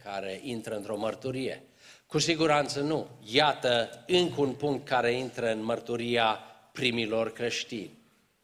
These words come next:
Nu doar de la botez, moarte, îngropare, înviere, înălțare, dar și ceea ce bărbații gale-, galileeni aud de la acești doi oameni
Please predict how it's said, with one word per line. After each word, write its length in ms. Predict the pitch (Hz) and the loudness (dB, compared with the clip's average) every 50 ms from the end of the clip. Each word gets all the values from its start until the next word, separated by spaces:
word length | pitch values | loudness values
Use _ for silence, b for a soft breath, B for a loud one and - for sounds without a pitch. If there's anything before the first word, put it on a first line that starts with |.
| _ b b b b | _ b b b b
Nu 360 | b 120 127 151 190 240 262 240 | b 0 4 6 8 8 8 6
doar 760 | 151 - 143 135 123 120 117 113 110 - - - - - - - | 4 6 6 8 8 8 6 6 4 0 -10 -16 -18 -12 0 2
de 80 | 139 | 6
la 120 | 139 131 123 | 6 6 6
botez, 1040 | 113 123 127 120 - - - 151 151 156 156 160 170 170 156 147 - - - - - _ _ _ _ _ _ _ _ _ _ _ - _ _ | 6 4 2 2 2 2 2 4 4 6 4 4 2 2 0 -2 -6 -8 -10 -14 -16 _ _ _ _ _ _ _ _ _ _ _ -20 _ _
moarte, 1080 | - 117 110 123 135 143 147 143 143 143 139 - - 143 135 131 131 131 127 120 - - - _ _ _ _ _ _ | -6 -2 2 4 4 6 6 4 4 2 -2 -6 -4 0 2 4 4 4 2 0 -4 -12 -20 _ _ _ _ _ _
îngropare, 1040 | - 135 135 120 127 127 117 - - 135 127 131 127 127 123 123 123 123 120 117 120 - - - _ - | -10 -8 -6 -2 -2 -2 -2 -2 0 2 4 4 4 4 4 2 2 2 2 0 -2 -6 -16 -20 _ -6
înviere, 960 | 123 117 117 110 110 117 120 120 120 120 120 113 117 117 113 110 104 - - | -4 -4 -4 -4 -4 -2 0 2 4 4 2 2 2 2 2 2 -2 -4 -4
înălțare, 880 | 117 113 110 107 98 92 - - - 117 113 120 131 139 156 175 175 175 B B B B B B 110 | -2 0 2 2 0 0 -2 -4 0 2 4 4 4 4 4 2 0 0 B B B B B B 2
dar 260 | 110 147 139 135 127 - | 6 6 8 8 6 4
și 380 | - - - - 226 240 240 | 0 -2 -2 -2 -2 -4 -4
ceea 380 | 226 - - - 196 196 190 175 | -4 -4 -2 0 0 2 2 0
ce 340 | - - - 170 156 147 151 - | 0 -4 -2 0 0 0 0 2
bărbații 680 | 143 139 131 117 113 113 160 175 185 180 - - 139 | 0 2 2 0 0 0 0 0 0 -2 -4 -8 -6
gale-, 680 | 123 123 123 120 117 113 117 117 110 110 107 107 107 - 113 110 | -2 0 0 0 2 0 0 0 0 0 -2 -4 -6 -10 -12 -4
galileeni 800 | - 117 117 113 113 117 113 110 110 110 117 135 170 180 180 175 - | 0 2 2 2 2 0 -2 0 0 0 2 2 2 2 2 -2 2
aud 540 | - 143 147 147 175 226 247 233 - 233 - B B B B B | 4 6 6 6 6 4 4 2 2 0 -6 B B B B B
de 100 | - 151 | 0 2
la 80 | 151 131 | 2 2
acești 420 | 127 - - 185 185 180 - - | 2 0 0 -2 -2 -2 -4 -2
doi 180 | - 170 170 160 | 0 2 2 2
oameni 580 | 147 139 147 143 135 117 104 98 101 107 104 | 2 2 2 2 2 0 -2 -6 -6 -8 -10